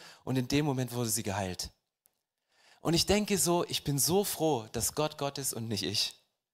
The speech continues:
Weil das Timing für Gott manchmal wichtiger ist und etwas anderes dahinter steht.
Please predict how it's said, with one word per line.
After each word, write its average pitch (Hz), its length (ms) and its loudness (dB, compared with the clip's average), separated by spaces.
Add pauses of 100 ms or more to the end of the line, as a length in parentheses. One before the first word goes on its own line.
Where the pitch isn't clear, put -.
(440)
Weil 147 120 2
das 156 220 -2
Timing 180 500 0
für 143 160 -2
Gott 139 240 -2
manchmal 139 460 -4
wichtiger 139 480 -2
ist 117 160 0
und 120 80 -6
etwas - 360 -4
anderes 131 520 -4
dahinter 117 400 -8
steht. - 400 -8